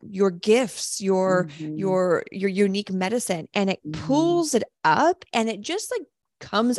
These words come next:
Speaker 1: out of your mouth. Like, you don't stop
Speaker 2: Mm-hmm.
Speaker 1: it because it feels so relieving to get
Speaker 2: Mm-hmm.
Speaker 1: it out.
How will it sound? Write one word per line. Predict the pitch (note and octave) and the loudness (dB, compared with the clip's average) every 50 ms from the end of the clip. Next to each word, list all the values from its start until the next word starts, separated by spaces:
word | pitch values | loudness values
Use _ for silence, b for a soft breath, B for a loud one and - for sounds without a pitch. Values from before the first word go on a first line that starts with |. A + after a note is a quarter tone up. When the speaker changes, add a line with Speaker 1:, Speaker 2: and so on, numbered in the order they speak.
| - | -2
Speaker 1:
out | D3+ D#3+ F3 F#3 | -2 -2 -2 -2
of | F#3 E3 | -2 -2
your | D#3+ | -2
mouth. | D#3 D#3 C#3+ - - - | -2 -2 -2 -2 -2 -4
Like, | F#3+ F#3+ F#3+ | -6 -2 -2
you | F#3+ G3 | 2 4
don't | A#3+ B3+ C#4 - F#3 F3+ | 4 4 4 2 0 0
stop | F#3 G3+ G#3 G3 G3+ G#3+ A#3 | 2 2 4 4 4 4 2
Speaker 2:
Mm-hmm. | G#3+ - | 0 -2
Speaker 1:
it | - | -6
because | - G3+ G3 G#3+ F3+ F3 E3+ - | -8 -8 -4 -2 -2 -2 -2 -2
it | - F#3+ F3+ F#3 _ | -2 -2 -2 -2 _
feels | - - G3 F#3+ F#3 F#3 F#3 F#3+ - - B B B B B B | -4 0 0 2 2 2 0 0 -2 -6 B B B B B B
so | B - - - F#3+ F3+ F#3 | B -2 2 6 6 6 6
relieving | F#3+ G3+ F#3+ E3+ D#3+ D#3 D3+ D3+ D#3 F3+ F#3+ A3+ C4+ D4+ F4+ F#4 - _ _ - D#3 D#3 D#3+ E3 E3+ | 6 4 2 0 0 -2 -4 -4 -2 0 0 0 0 0 -2 -4 -8 _ _ -8 -6 -4 -4 0 2
to | - F3+ | 2 2
get | D#3 D3+ F3 E3+ E3+ | 4 2 2 2 2
Speaker 2:
Mm-hmm. | E3 | 2
Speaker 1:
it | - - _ _ - | 0 -4 _ _ 0
out. | D3 B2 G#2 - - - _ - - | 2 2 2 0 -6 -12 _ -10 -10